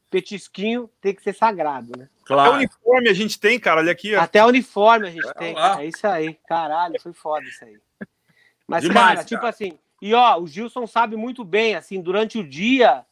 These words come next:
Speaker 1: antes de começar as lives, assim, a gente ficava trocando um monte de informação
Speaker 2: Sim.
Speaker 1: sobre os convidados, sabe? Ó, tem esse cara aqui, ó, olha o que que eu, que que eu achei dele, ah, achei isso aqui, então a gente trocava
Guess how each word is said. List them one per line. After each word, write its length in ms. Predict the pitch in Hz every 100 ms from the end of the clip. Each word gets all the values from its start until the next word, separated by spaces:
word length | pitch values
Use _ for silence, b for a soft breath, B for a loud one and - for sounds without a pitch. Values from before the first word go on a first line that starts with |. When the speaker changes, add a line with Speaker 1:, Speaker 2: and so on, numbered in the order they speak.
| _ _ _
Speaker 1:
antes 320 | 170 196 220 175
de 80 |
começar 500 | 190 208 190 - 190 185
as 100 | 147
lives, 460 | 156 185 202 170
assim, 200 | 160 -
a 40 | 185
gente 240 | 196 - -
ficava 280 | - 196 196
trocando 460 | 208 - 196 214
um 40 | 185
monte 260 | 214 220
de 60 | 202
informação 840 | 214 214 214 190 - - 180 202 202 _ _ -
Speaker 2:
Sim. 120 | 151
Speaker 1:
sobre 180 | 202 180
os 80 | 190
convidados, 720 | - 202 190 147 165 214 202 -
sabe? 260 | 185 180
Ó, 260 | 208 214 143
tem 200 | - 190
esse 160 | -
cara 240 | 190 208 196
aqui, 220 | - 202
ó, 220 | 190 185
olha 180 | 190 233
o 20 |
que 140 | 214 233
que 140 | -
eu, 80 | 185 _ _ _
que 140 | 233 220
que 80 |
eu 80 | 220
achei 360 | 196 - 208 190
dele, 280 | 156 202 208
ah, 120 | 220
achei 300 | 175 - 226
isso 160 | 220 208
aqui, 220 | 175 214
então 220 | 202 214
a 40 | 208
gente 200 | 202 -
trocava 600 | 208 - 208 208 208